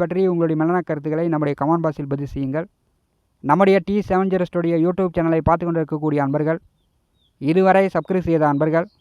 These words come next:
மறக்காம நம்முடைய சேனலை சப்ஸ்கிரைப் செய்து, கூடவே இருக்கின்ற ஆல் பட்டனை அழுத்திங்க.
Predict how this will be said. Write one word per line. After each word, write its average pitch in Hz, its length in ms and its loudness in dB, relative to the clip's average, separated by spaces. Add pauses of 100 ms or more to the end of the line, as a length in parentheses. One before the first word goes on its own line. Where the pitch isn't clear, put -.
(520)
மறக்காம 190 400 4
நம்முடைய 175 320 2
சேனலை 170 260 0 (100)
சப்ஸ்கிரைப் 151 380 -4
செய்து, 143 240 -4 (680)
கூடவே 190 200 6
இருக்கின்ற 170 360 2
ஆல் 165 200 6
பட்டனை 160 260 0
அழுத்திங்க. 147 360 -4